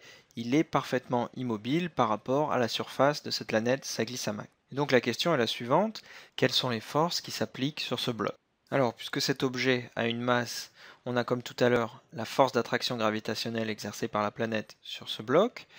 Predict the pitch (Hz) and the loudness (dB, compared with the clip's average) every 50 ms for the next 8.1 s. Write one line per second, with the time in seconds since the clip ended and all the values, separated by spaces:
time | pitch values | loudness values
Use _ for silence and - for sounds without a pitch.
0 | - - - - _ - - - - - 131 127 123 127 131 127 120 110 - - | -20 -20 -20 -20 _ -16 -14 -14 -12 -10 -10 -8 -6 -4 -2 -2 -2 -2 -2 -2
1 | 113 113 117 117 110 - - 120 107 104 104 92 - - - - 156 151 143 - | 0 0 0 -2 -2 -4 -4 -6 -6 -6 -6 -6 -4 -4 0 2 2 0 0 -2
2 | - 113 110 104 101 101 - 107 117 143 180 226 233 - - 117 113 113 - 117 | -8 -12 -10 -10 -10 -8 -6 -6 -4 -2 -2 -4 -4 -6 -10 -14 -12 -10 -8 -6
3 | 113 113 - - - - 117 117 117 113 - - 123 - - - - - - _ | -4 -4 -4 -4 -6 -6 -4 -4 -6 -8 -10 -12 -12 -12 -12 -12 -14 -16 -18 _
4 | _ _ - - - - - - _ _ - - 117 113 - - - 175 202 214 | _ _ -20 -20 -20 -20 -20 -20 _ _ -14 -12 -10 -8 -6 0 4 4 6 4
5 | 214 175 123 104 110 135 165 190 208 220 - - - - 123 113 110 110 - - | 4 4 2 4 4 4 2 2 0 -2 -4 -8 -12 -12 -10 -8 -8 -8 -8 -8
6 | - 113 - - _ _ - 123 120 117 117 113 113 120 - 117 110 - - - | -8 -8 -8 -10 _ _ -8 -6 -4 -4 -4 -4 -6 -4 -4 -4 -2 -2 -2 -4
7 | 117 127 - _ _ _ _ _ _ _ _ _ _ _ - 117 117 - 127 151 | -6 -10 -16 _ _ _ _ _ _ _ _ _ _ _ -8 -6 -4 -2 0 0
8 | 202 | 0